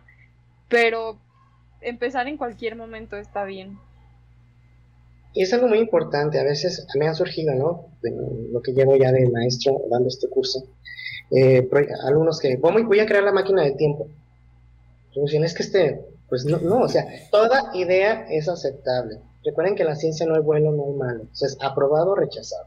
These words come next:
Speaker 2: Entonces, si quiere hacerlo, va a aprender sobre ese proceso, va a encontrar ciertas ideas y posiblemente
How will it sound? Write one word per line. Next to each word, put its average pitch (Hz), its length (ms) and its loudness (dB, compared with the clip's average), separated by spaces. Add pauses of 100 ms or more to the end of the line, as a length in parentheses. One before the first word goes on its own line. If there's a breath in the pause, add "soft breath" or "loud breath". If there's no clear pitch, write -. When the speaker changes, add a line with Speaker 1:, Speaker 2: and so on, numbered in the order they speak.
(520 loud breath)
Speaker 2:
Entonces, 135 640 -2 (220)
si 131 120 -4
quiere 147 220 2
hacerlo, 208 480 2
va 117 80 -2
a 135 40 0
aprender 185 460 2
sobre 175 220 2
ese 151 160 -4
proceso, 156 500 0
va 156 60 2
a 165 60 2
encontrar 165 520 0
ciertas - 380 -4
ideas 175 240 0
y 185 60 -8
posiblemente 185 520 0